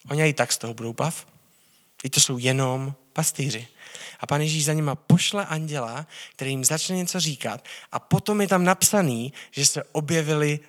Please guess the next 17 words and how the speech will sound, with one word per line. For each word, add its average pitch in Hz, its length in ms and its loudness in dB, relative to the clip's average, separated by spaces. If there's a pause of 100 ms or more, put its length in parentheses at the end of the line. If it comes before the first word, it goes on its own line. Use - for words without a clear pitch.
(120)
nebeský 160 1040 2 (160)
zástupy 147 760 2 (680)
a 110 140 -4
pastýři 147 600 2
je 127 100 0
všechny 156 680 4 (320)
viděli. 135 520 4 (840)
Najednou 170 400 6
tam 185 340 4 (400)
nemusí 202 460 2
počítat 190 460 6
ovce 131 440 2
a 143 120 0
snaží 190 320 4
se 202 100 6
počítat 190 460 4
anděly 147 520 4